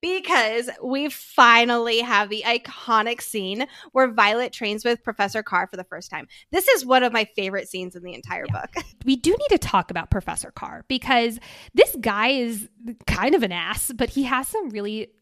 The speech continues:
Speaker 2: interesting vibes around him. So when he kills Jeremiah, it's described as him picking up Jeremiah's body with surprising strength.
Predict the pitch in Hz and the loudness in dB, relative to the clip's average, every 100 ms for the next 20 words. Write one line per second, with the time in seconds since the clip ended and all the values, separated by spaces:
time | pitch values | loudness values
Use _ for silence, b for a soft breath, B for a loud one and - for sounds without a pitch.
0 | _ _ 262 269 285 - 226 190 170 160 | _ _ -2 -2 -6 -8 -8 -6 -8 -8
1 | - 165 - 208 - - 277 247 254 B | -12 -14 -14 -14 -16 -6 -2 -2 -4 B
2 | - 269 330 - 587 539 - 233 220 185 | -4 -2 -2 -2 -2 -2 -2 0 0 -2
3 | 175 180 233 - - - 240 - 208 240 | -6 -4 -4 -4 -8 -10 -10 -4 -2 0
4 | 359 - 302 247 240 233 269 285 208 214 | -2 -2 -4 -4 -6 -6 -6 -6 -6 -4
5 | 202 190 190 190 180 175 180 180 - - | -4 -4 -6 -6 -8 -8 -8 -8 -8 -10
6 | 190 - 175 175 175 - - - 110 - | -8 -6 -6 -6 -10 -12 -18 -16 -16 -16